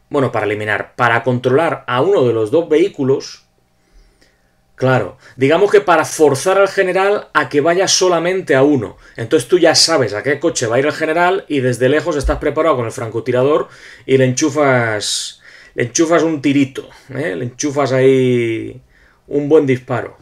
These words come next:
Y bueno, evidentemente este vehículo es imposible de hacerse con él. Creo que estamos de acuerdo, ¿no? Porque aquí con toda la gente que hay alrededor,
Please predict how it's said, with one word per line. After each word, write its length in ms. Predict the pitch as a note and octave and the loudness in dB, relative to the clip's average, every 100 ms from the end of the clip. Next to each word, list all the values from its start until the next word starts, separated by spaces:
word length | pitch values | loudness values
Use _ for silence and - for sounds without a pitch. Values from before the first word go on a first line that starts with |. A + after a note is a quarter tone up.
| _ _ _ _ _ _ _ _ _ _ _ _ _ A2+ A2+ G#2+ - - _ | _ _ _ _ _ _ _ _ _ _ _ _ _ -20 -20 -16 -16 -16 _
Y 120 | - A2+ | -8 -4
bueno, 220 | A#2 G#2 | -4 -4
evidentemente 800 | F#2 G#2+ A2 A#2 A2+ A2+ B2 - | -4 -6 -6 -6 -6 -4 -4 -2
este 280 | C3+ - C3 | -6 -4 -4
vehículo 360 | A2+ G#2+ B2+ A#2+ | -4 -2 -2 -2
es 60 | |
imposible 480 | A2+ G#2+ G2+ A2+ G#2+ | -4 -6 -6 -4 -4
de 100 | F#2+ | -6
hacerse 320 | F2+ G2 F2+ | -8 -12 -14
con 160 | F2+ G2 | -14 -14
él. 160 | A#2 - _ _ _ _ _ | -16 -20 _ _ _ _ _
Creo 260 | - A2+ A#2 | -6 -4 -4
que 80 | |
estamos 340 | A#2 A#2+ A2+ G2+ | -4 -6 -8 -6
de 80 | G2+ | -4
acuerdo, 380 | A#2+ C3+ G2+ | 0 0 -2
¿no? 120 | A2+ C3 | -6 -6
Porque 220 | A2 G2+ | -6 -8
aquí 160 | G2 | -10
con 240 | A2+ B2 A#2 | -4 -4 -2
toda 280 | - C3 C3 | 0 2 2
la 100 | B2 | 0
gente 240 | B2+ B2+ | -2 -2
que 60 | B2+ | -2
hay 80 | B2+ | -2
alrededor, 680 | B2 B2+ C3 D3 D3+ - | 0 0 2 0 -2 -8